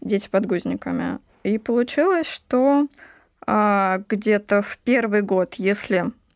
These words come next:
малыш, э, малышу менять подгузники по пять штучек в день,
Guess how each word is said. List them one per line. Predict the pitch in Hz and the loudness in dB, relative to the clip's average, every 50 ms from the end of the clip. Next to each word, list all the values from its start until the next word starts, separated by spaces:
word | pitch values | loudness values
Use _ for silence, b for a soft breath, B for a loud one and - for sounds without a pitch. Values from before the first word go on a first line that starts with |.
| _ - - - - - - | _ -20 -20 -20 -20 -14 -2
малыш, | - 214 220 214 214 208 202 185 - - - - - - - | 0 2 2 4 2 2 2 0 -2 -6 -8 -8 -10 -12 -12
э, | - - - - - - - - - - | -10 -8 -8 -6 -6 -8 -8 -8 -10 -10
малышу | - - 196 196 190 202 - - - | -6 -4 -2 0 0 0 0 0 0
менять | 208 202 196 190 180 180 190 - | 2 2 2 2 2 0 0 0
подгузники | - 202 196 185 190 208 214 196 190 190 - - | -4 -4 0 0 0 0 0 -2 -2 -4 -6 -8
по | - _ _ - 208 208 190 185 - _ _ _ _ _ _ _ _ | -10 _ _ 0 2 2 2 2 0 _ _ _ _ _ _ _ _
пять | - 254 - - | 0 0 0 0
штучек | - - - - - - - - 233 | -2 -2 -2 -2 0 0 -2 -4 -4
в | |
день, | - 196 214 294 427 | 0 2 2 2 0